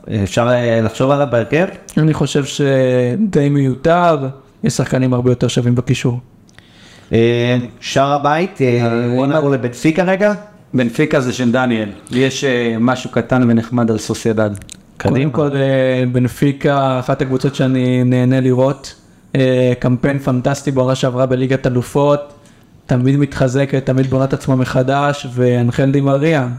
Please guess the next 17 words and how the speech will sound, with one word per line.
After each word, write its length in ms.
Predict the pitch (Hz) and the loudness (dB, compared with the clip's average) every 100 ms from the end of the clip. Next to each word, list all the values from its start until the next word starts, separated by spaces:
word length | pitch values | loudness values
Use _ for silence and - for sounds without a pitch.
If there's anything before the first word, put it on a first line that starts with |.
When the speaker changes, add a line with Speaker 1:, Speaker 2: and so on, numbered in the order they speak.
| 135 | -10
Speaker 2:
חזר 340 | - 123 127 127 | -6 -2 0 2
הביתה. 540 | 123 123 123 143 151 156 - - - - _ - | 2 0 0 0 -2 -4 -12 -20 -20 -20 _ -2
אה, 480 | 143 139 135 135 135 | 0 2 2 2 0
תשעה 280 | 139 135 151 | -2 -2 -2
מיליון 280 | 151 151 147 | 0 0 0
בלבד, 420 | 139 131 139 135 143 151 - - - - - | 0 0 0 0 -4 -10 -16 -20 -20 -20 -4
אה, 320 | 131 131 127 127 | 0 2 2 0
בועט 260 | 127 131 135 | 2 0 0
הפנדלים 420 | 131 131 131 127 | -2 -2 0 -2
של 120 | 135 | -2
הקבוצה 400 | 123 127 127 135 | -2 -2 -2 -2
השנה, 420 | 131 143 143 156 156 147 147 | -2 -2 0 0 -2 -2 -2
לוקח 300 | 127 135 131 | 0 -2 -4
את 80 | 135 | -6
התפקיד 380 | - - 139 | -8 -4 0
הזה 200 | 131 127 123 | 0 0 0
עליו. 300 | 135 147 | 2 2